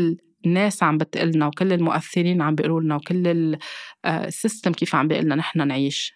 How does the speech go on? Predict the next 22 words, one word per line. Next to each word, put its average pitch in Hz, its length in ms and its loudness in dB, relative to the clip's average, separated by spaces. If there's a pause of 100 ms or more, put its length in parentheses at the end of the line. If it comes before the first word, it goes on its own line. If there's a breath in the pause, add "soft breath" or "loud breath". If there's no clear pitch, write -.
(160)
نرجع 185 640 2 (400)
للحقيقة 170 560 0
اللي 160 140 0
جواتنا 160 800 -2 (500 loud breath)
ونطلع 190 480 4
حوالينا، 165 420 2
نلتفت 160 460 -2
على 160 80 0
الطبيعة 170 400 0
مثل 160 200 -2
ما 156 120 2
عطول 165 240 0
بقول، 160 500 0 (380 loud breath)
رح 185 140 0
نقدر 185 260 2
نعرف 170 320 2
عن 143 80 2
جد 165 240 0
نحن 156 260 -2
شو 156 160 -4
بدنا 160 280 2
وكيف - 500 -4